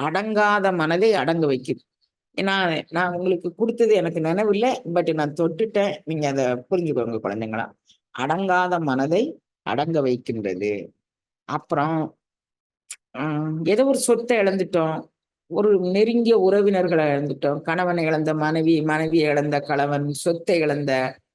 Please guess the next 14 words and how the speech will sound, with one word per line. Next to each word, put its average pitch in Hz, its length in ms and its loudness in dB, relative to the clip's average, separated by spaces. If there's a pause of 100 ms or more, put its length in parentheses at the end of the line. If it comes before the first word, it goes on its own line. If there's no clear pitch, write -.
(180)
உடைமைதாரர்கள், 147 1080 2
எல்லாருக்கும் 240 1400 2
அதை 165 320 2
விட்டு 208 340 0
வெளியேறுவதற்கான 202 1120 4
முத்திரை 156 300 0
இந்த 147 120 -2
முத்திரை. 127 340 -6 (1080)
அளவுக்கு 262 440 4
அதிகமான 196 560 2
ஒரு 202 180 2
நோய் 202 260 4
தாக்கம் 170 460 0
இருக்கு, - 280 -6